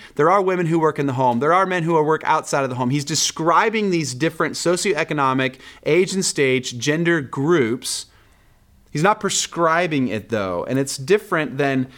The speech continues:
uh, using a text like this to say, "Well, because it's described, then obviously Scripture condones that principle," which is just simply not true. Paul is saying, "Christian, if you're a slave, be a godly slave.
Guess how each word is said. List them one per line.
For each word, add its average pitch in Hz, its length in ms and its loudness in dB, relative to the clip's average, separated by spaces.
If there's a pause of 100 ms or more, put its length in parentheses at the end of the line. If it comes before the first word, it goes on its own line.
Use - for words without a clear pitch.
(220)
uh, 123 60 -2
using 180 680 0
a 143 160 2
text 165 380 -4
like 147 160 -2
this 151 200 -2
to 143 100 -8
say, 131 220 -2
"Well, 156 280 2
because 156 1120 0 (260)
it's 175 320 2
described, 139 1160 0
then 151 400 2
obviously 175 640 0
Scripture - 560 -2
condones 131 1000 0 (380)
that 107 460 -2 (100)
principle," 101 680 -4 (520)
which 113 200 -12
is 110 100 -8
just - 180 -6
simply 113 220 -8
not 101 180 -6
true. 147 220 -4
Paul 156 240 0
is 135 80 -2
saying, 117 220 -4
"Christian, 131 420 -6 (240)
if - 160 -6
you're 170 140 2
a 147 40 0
slave, 151 460 -2 (240)
be 151 160 0
a 143 60 2
godly 131 580 0 (240)
slave. 143 600 -2